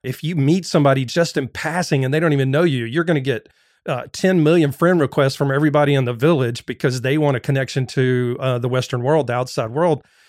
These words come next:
And it always boggles my mind that that access is there. Is it radiation exposure that's causing some of this? I don't know. Maybe so. I think if we look at the whole field of exposure, I think we have to take that into consideration. But, uh, the World Health Organization really doesn't know why this substrate in the human body and the female body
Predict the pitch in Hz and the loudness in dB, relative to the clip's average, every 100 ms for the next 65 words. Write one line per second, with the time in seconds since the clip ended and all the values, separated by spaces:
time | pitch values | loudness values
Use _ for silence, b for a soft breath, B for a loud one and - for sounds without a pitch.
0 | b 147 139 131 165 165 - 151 151 147 | b 0 0 2 2 2 2 0 2 2
1 | 147 123 131 165 165 131 123 135 120 123 | 2 0 2 4 4 2 -2 -6 -2 -2
2 | 123 - 120 151 143 131 120 123 120 135 | -2 -4 -2 -2 -2 -4 -4 -4 -4 0
3 | 185 135 b b - 160 185 175 170 170 | 0 0 b b 0 2 4 4 4 4
4 | 160 151 160 131 - 160 180 165 135 - | 4 2 2 -2 0 2 4 2 0 0
5 | 156 165 156 175 175 185 120 156 180 180 | 0 0 0 2 2 0 0 2 4 4
6 | 135 135 - - 165 139 90 - 131 175 | 2 0 -2 2 2 2 -2 -8 -4 -2
7 | 170 135 143 135 160 151 131 135 139 - | 0 0 0 0 0 0 0 0 0 0
8 | 147 151 131 110 110 - 185 233 156 135 | 2 2 2 -2 -8 -4 0 0 0 0
9 | 156 135 135 127 - 135 - 135 131 120 | 0 0 -2 -2 -4 -4 0 0 0 0
10 | 127 - 123 120 - - 117 - b b | -4 -2 -2 2 0 -2 -8 -10 b b
11 | b b 131 147 135 - 139 135 139 214 | b b 0 2 2 2 2 4 4 4
12 | 208 208 214 175 156 131 147 139 139 123 | 6 4 4 4 2 4 2 2 -2 0
13 | 143 175 190 151 151 139 135 139 143 135 | 2 4 4 4 2 2 2 4 4 4
14 | 127 131 139 139 139 127 - - 147 - | 2 2 2 4 2 0 -4 -2 -4 -2
15 | 143 131 120 156 139 123 127 143 147 127 | -2 -2 -2 -2 -2 -2 -2 0 2 2
16 | 120 139 139 123 113 - 156 170 147 127 | 2 2 2 -2 -4 -4 0 4 4 4
17 | 135 156 139 120 | 2 2 2 -2